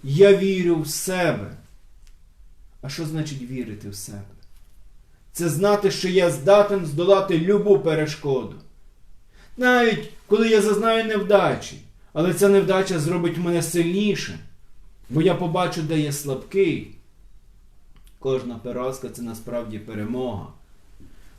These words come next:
бо я бачу свої слабкі місця. Але це може говорити тільки та людина, яка любить, яка цінує, яка вірить в себе.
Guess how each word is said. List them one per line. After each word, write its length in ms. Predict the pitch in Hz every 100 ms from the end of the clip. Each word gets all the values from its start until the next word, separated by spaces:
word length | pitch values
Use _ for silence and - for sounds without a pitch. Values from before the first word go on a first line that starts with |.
| -
бо 120 | 113
я 160 | 107 104
бачу 400 | 104 110 107 - -
свої 300 | - 113 107
слабкі 400 | 101 101 - -
місця. 480 | 104 98 - - 78 - - - - - - - - - - - - - - - - -
Але 260 | 175 185
це 360 | 147 - 262 214
може 380 | 233 240 196 190
говорити 580 | 175 196 214 233 202
тільки 360 | 165 170 165 175
та 380 | - 240 233 214
людина, 460 | 185 202 240 208
яка 460 | 165 170 - 196 185
любить, 640 | 185 233 226 160 127 98 - - - -
яка 360 | 196 214 233 226
цінує, 720 | - 214 208 220 247 220 160
яка 600 | 143 160 - 180 156 - 120 127
вірить 500 | 156 147 143 135 - -
в 40 |
себе. 580 | - - 147 139 92 -